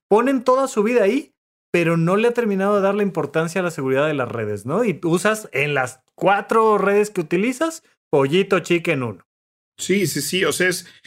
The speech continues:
Speaker 2: es información muy delicada y es como los bancos y eso se llama phishing. Esta cosa de, de extorsionarte, ¿no? Ni siquiera extorsionarte, pero engañarte.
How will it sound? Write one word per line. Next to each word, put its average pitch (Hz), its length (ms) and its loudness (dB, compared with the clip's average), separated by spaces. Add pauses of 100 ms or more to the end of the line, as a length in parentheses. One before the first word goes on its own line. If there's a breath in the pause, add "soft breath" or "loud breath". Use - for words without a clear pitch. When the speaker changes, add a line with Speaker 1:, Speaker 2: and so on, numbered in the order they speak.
(140 loud breath)
Speaker 2:
es - 120 -6
información 208 480 2
muy 220 120 4
delicada 151 840 0 (240)
y 175 120 0
es 208 100 0
como 285 260 2
los 135 260 2
bancos 175 480 -2
y 147 80 -4
eso 180 220 -2
se 160 120 0
llama 175 220 0
phishing. 180 540 -2 (500 soft breath)
Esta 208 320 -2
cosa 190 380 0
de, 143 560 -2 (880)
de 139 160 -2
extorsionarte, 156 960 0
¿no? 123 220 -6
Ni 180 160 0
siquiera 196 240 0
extorsionarte, 190 760 0
pero 135 220 -2
engañarte. 139 840 -2